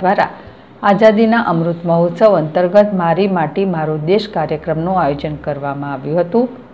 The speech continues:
જેમાં નગરપાલિકા દ્વારા અટલ ઓક્સિજન પાર્કને ધારાસભ્ય અને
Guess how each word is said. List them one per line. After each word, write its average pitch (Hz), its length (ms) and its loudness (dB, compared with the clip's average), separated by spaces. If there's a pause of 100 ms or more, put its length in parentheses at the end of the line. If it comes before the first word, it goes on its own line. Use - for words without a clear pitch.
(520)
જેમાં 220 400 4
નગરપાલિકા 160 720 0
દ્વારા 196 320 2 (540)
અટલ 240 260 6 (140)
ઓક્સિજન 170 440 0 (120)
પાર્કને 175 340 2 (140)
ધારાસભ્ય 180 800 2
અને 156 160 0